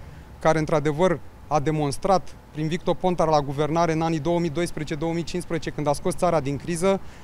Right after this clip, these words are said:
la fel vom fi singurii care vom țar-, vom scoate țara din scriz-,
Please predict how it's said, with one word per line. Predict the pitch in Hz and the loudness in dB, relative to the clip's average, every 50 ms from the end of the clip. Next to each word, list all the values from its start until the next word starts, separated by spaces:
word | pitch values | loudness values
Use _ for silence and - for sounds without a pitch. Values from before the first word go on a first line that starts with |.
| - - - - | -18 -18 -6 0
la | 156 156 | 0 0
fel | 160 - 180 | 2 0 -2
vom | 165 165 170 170 | 0 0 0 0
fi | - 180 160 | 0 -4 -4
singurii | - - 202 180 180 165 160 | 0 0 2 2 2 0 2
care | - 170 165 160 | 2 4 4 4
vom | 143 160 160 | 2 0 -2
țar-, | 151 - 175 165 - - | 0 2 0 0 0 -2
vom | 160 139 151 151 | -4 -2 -2 -2
scoate | 135 - 190 175 - 170 | 2 2 2 2 2 0
țara | 147 - 175 170 156 151 | -2 0 2 2 2 0
din | 131 139 131 | 0 -2 -4
scriz-, | - - - 180 175 160 | -4 -4 -4 -4 -4 -4